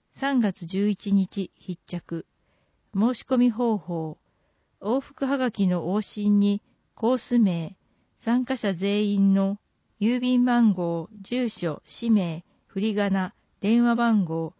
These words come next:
人数、年齢を。返信に代表者の郵便番号、住所、氏名を書き、郵便番号三二一の零一四一、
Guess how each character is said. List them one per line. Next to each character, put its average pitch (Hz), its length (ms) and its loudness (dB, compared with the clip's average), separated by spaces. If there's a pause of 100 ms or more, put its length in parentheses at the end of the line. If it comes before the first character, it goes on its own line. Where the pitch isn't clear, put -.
(340)
人 220 320 4
数、 170 320 -6 (180)
年 208 300 4
齢 185 280 0
を。 160 180 -6 (680)
返 240 240 0
信 220 340 2
に 220 260 4 (140)
代 226 300 0
表 262 180 2
者 202 140 -2
の 180 140 -2
郵 208 240 -2
便 247 240 0
番 240 280 2
号、 165 280 -4 (320)
住 240 220 -2
所、 180 280 -6
氏 - 200 -10
名 214 280 2
を 170 120 -4
書 190 120 -6
き、 165 260 -10 (460)
郵 240 180 0
便 247 280 2
番 247 260 6
号 180 280 0
三 262 360 -2
二 262 280 0
一 180 200 -6
の 170 200 -2
零 226 260 0
一 226 260 -6
四 175 240 0
一、 - 340 -8